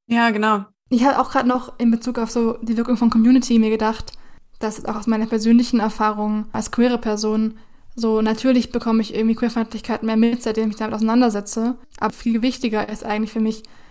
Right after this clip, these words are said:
Speaker 2: auch so queere Solidarität einfach im Alltag zu spüren. Und das ist ja vielleicht was, was auch in den ganzen Verbindungen, Verbundenheitsbegriffen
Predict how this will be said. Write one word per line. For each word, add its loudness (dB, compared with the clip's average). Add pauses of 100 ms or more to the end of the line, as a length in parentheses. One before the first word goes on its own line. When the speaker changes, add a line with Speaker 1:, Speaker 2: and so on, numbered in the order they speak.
Speaker 2:
auch -4
so -4
queere -2
Solidarität -4
einfach -6
im -2
Alltag -4
zu -10
spüren. 0 (300)
Und 2
das 0
ist -6
ja -2
vielleicht -6
was, -4
was -8
auch -6
in 0
den -2
ganzen -4
Verbindungen, 2
Verbundenheitsbegriffen -2